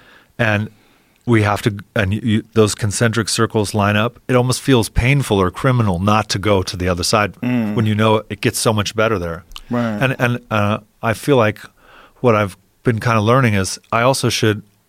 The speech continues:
Speaker 1: apply the same understanding to the people I care about. You know,
Speaker 2: Mm.
Speaker 1: like, um,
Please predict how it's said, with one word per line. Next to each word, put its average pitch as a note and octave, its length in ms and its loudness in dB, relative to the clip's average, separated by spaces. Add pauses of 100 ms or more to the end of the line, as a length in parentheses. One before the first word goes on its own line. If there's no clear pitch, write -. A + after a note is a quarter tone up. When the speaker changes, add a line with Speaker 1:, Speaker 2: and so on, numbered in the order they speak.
(480)
Speaker 1:
apply A#2 300 0
the G#2+ 120 -2
same B2+ 420 0
understanding A2 640 0
to F#2+ 360 -6
the - 100 -20
people G#2+ 360 -6
I F2+ 100 -4
care G#2 260 -4
about. D#2 360 -8 (540)
You - 120 -4
know, F#2 220 0
Speaker 2:
Mm. F2+ 160 -12
Speaker 1:
like, G#2 280 0 (640)
um, G2 400 0